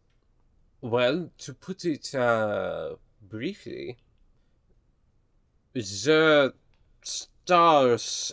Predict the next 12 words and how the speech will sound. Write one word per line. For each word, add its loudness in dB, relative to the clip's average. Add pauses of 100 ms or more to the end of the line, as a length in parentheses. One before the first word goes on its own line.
(100)
and 0
the, 0
uh, -2 (200)
how -16
do -12
I -10
say, -6
uh, -12 (1800)
the -4
planets, 2
the -4
galaxy, 0